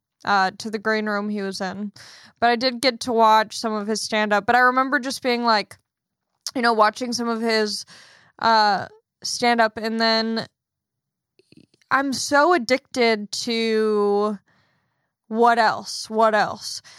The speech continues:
So I'm, like, watching a stand-up, and then I'm like, "What else is happening?" Even though this is, like, the guy that I grew up watching, I wanted to see him so badly.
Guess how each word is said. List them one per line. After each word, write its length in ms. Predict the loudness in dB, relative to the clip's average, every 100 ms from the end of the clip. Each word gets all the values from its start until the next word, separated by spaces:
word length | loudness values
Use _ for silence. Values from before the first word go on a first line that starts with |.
| _ -4
So 140 | 0
I'm, 100 | 2
like, 160 | 0 2
watching 280 | 2 0 -6
a 60 |
stand-up, 320 | -4 -4 -4
and 100 | -2
then 100 | -2
I'm 80 | -2
like, 220 | -2 -2 0
"What 120 | 2
else 240 | 0 -4
is 100 | -8
happening?" 640 | -2 -2 -2 -8 -10 -10 -8
Even 260 | -4 0
though 120 | 0 2
this 220 | -2 -4
is, 120 | 0
like, 260 | 0 0 -4
the 140 | -4
guy 480 | 2 4 6 4 2
that 120 | 0
I 80 | 0
grew 300 | 0 2 2
up 180 | 2 2
watching, 540 | 2 2 -2 -4 0
I 80 | 0
wanted 340 | 2 0 -2
to 80 | -8
see 160 | -6 -6
him 140 | -4
so 180 | 0 0
badly. 680 | 2 2 2 -2 -6 -6